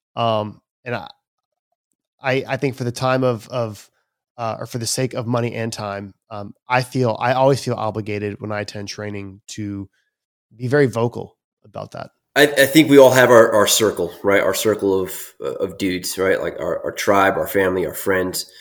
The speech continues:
Speaker 2: Um, and I think it's important, like, for the, for the training side, um, I've always, if I've ever taken a good class and I was like, "Hey, I recommend this class," like, I definitely hit up my guys and, like, "Hey, this was a good one." Like, we, we all have our threads, I believe. Like,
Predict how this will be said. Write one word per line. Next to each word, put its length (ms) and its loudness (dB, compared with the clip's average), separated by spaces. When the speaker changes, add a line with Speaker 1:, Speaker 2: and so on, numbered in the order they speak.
Speaker 2:
Um, 480 4
and 80 8
I 60 8
think 200 6
it's 100 -2
important, 280 2
like, 180 2
for 120 -4
the, 200 -6
for 100 -2
the 60 2
training 320 4
side, 300 -2
um, 480 4
I've 240 4
always, 400 6
if 120 -2
I've 160 4
ever 140 4
taken 240 2
a 20 4
good 180 2
class 280 2
and 60 0
I 20 2
was 80 0
like, 120 0
"Hey, 180 4
I 80 6
recommend 540 2
this 100 -2
class," 360 -2
like, 180 -4
I 80 2
definitely 380 0
hit 100 2
up 100 -8
my 140 -2
guys 320 -4
and, 80 -6
like, 160 -8
"Hey, 320 -4
this 220 2
was 120 -4
a 40 -4
good 160 -4
one." 220 -12
Like, 160 -10
we, 220 -2
we 100 6
all 100 8
have 160 4
our 100 0
threads, 340 -2
I 80 -2
believe. 380 -10
Like, 160 -12